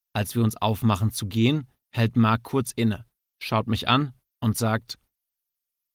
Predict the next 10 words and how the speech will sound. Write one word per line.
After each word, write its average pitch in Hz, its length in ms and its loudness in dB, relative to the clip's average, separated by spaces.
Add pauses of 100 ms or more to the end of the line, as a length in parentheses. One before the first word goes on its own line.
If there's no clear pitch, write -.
(160)
„War 139 120 2
schön, 165 180 0
dich 147 140 -2
kennenzulernen. 113 580 0 (1000)
Nicht 156 160 0
vergessen, 127 480 2 (400)
Beziehungen 117 640 2 (340)
sind 127 260 0
so 160 180 0
wichtig. 113 440 -2